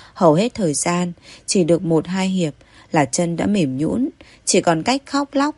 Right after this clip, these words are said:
cầu xin anh đừng làm nữa. Khiến cho Trình Hoài Thứ sau một hai lần sau đó,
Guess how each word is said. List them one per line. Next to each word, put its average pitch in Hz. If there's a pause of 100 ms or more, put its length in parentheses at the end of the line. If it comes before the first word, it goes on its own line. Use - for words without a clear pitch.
cầu 160
xin 190
anh 170
đừng 151
làm 131
nữa. 208 (640)
Khiến 202
cho 269
Trình 170
Hoài 156
Thứ 170
sau 254
một 185
hai 185
lần 160
sau 180
đó, 170